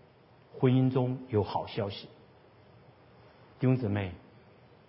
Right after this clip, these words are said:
线上线下的弟兄姊妹、朋友们，你可能还没有进入婚姻，你惧怕吗？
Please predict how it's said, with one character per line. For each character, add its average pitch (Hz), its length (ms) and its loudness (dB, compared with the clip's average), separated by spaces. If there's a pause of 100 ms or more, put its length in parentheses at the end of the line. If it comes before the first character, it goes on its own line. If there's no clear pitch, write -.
(260)
线 117 220 -2
上 113 160 0
线 110 200 0
下 107 160 -2
的 95 100 -6
弟 101 100 -6
兄 110 120 0
姊 104 120 -10
妹、 95 160 -10 (460)
朋 110 140 0
友 110 120 2
们， 101 160 -10 (1400)
你 151 140 8
可 139 140 4
能 127 100 4
还 123 120 2
没 156 80 4
有 135 80 4
进 135 160 0
入 117 100 0
婚 151 160 0
姻， 160 280 0 (420)
你 104 120 0
惧 165 240 -2
怕 107 160 0
吗？ 82 200 -8